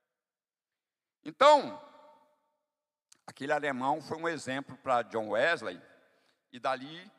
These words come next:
em diante, ele aprendeu a viver pela fé. É, no barco, ali do, do, no, no caso de Paulo,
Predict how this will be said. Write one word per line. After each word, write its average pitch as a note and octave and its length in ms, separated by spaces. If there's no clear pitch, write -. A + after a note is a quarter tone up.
em B2 60
diante, C#3 680
ele B2+ 260
aprendeu B2+ 800
a A2+ 100
viver A#2 320
pela B2 240
fé. - 260
É, B2 880
no A#3+ 140
barco, C#4+ 640
ali D3 260
do, D3+ 180
do, C3 180
no, B2+ 220
no A#2+ 120
caso C3 240
de - 100
Paulo, G3+ 600